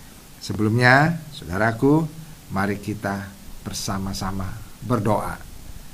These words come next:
Mari kita berdoa. Bapa kami yang di sorga, kami berdoa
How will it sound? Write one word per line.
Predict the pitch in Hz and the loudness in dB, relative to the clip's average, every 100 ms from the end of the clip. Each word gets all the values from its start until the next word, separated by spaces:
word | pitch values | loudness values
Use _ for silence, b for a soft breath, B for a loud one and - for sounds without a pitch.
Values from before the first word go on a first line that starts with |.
| - - - - - - - - - - - - - | -18 -14 -10 -10 -10 -12 -10 -10 -10 -14 -12 -14 -12
Mari | - 104 | -2 -2
kita | - | -2
berdoa. | 92 82 - - - - - - - - - - - - - - - - - - - - - - - - - - | -2 -4 -6 -10 -12 -4 -4 -4 -12 -18 -18 -18 -16 -16 -18 -18 -20 -20 -18 -14 -14 -14 -18 -18 -16 -16 -6 2
Bapa | 117 120 | 6 6
kami | 123 120 | 6 2
yang | 120 | 2
di | 117 | 0
sorga, | 120 120 113 117 117 120 117 - - - - - - - - - B B B - - | 2 4 4 4 2 0 -8 -16 -20 -20 -20 -20 -20 -20 -20 -20 B B B -14 2
kami | 107 113 110 | 6 6 4
berdoa | 101 98 110 104 107 | 2 0 2 2 2